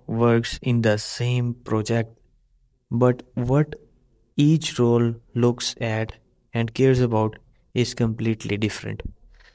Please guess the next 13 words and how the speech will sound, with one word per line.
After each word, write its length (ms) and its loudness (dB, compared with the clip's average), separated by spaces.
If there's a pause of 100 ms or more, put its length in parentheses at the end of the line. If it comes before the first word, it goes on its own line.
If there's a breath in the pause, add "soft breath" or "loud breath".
(460 soft breath)
So 580 -6
let's 340 -2
first 360 0
talk 240 0
about 500 -2
the 100 -4
P 180 -8
C 160 -4
B 140 -2
designing 580 -4 (160)
role. 280 -6 (1000)
So 160 -4
here, 400 0